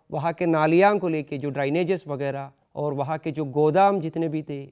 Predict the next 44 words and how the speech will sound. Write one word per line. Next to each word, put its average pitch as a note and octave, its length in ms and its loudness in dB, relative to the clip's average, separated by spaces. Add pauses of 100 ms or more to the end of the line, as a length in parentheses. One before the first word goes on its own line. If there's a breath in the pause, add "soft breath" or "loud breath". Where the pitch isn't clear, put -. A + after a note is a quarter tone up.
या C#3+ 120 -6
मतलब C#3 220 -6
गोडाउन्स D3+ 460 0
वगैरह, C#3 320 -6
ग्रेन्स D3+ 440 -4
वगैरह, C#3 440 -6
एग्रीकल्चरल D3+ 520 -4
प्रोडक्ट्स D3 380 -8
वगैरह C#3+ 280 -6
संभाल C3+ 380 -6
के C3+ 80 -12
रखने C3 320 -10
के C3+ 140 -12
लिए C3 180 -8
जो B2 120 -12
होते B2 280 -14
थे, - 100 -20 (180)
और D#3 120 -4
उसके D#3 220 -6
अलावा D#3+ 320 0
सबसे E3+ 360 -8
लास्टली D3+ 600 -6 (360)
और C#3+ 240 -8
इम्पॉर्टेंटली D3 680 -2 (340)
वहाँ D3 260 -6
के D#3 180 -4
जो C#3 340 -6 (520)
अजीम D#3 360 0
हमाम D#3 400 0
या D3+ 140 0
जो D3+ 140 -4
ग्रेट E3 300 -2
बाथ E3 260 2
नाम D#3 180 -4
से D3+ 140 -10
मोहन C#3+ 280 -8
बदारों C#3 360 -4
में D3 140 -4
जो C#3+ 60 -8
हमें C3+ 180 -8
देखने B2+ 280 -8
को B2+ 100 -10
मिलता A2+ 280 -10
है, C3+ 180 -14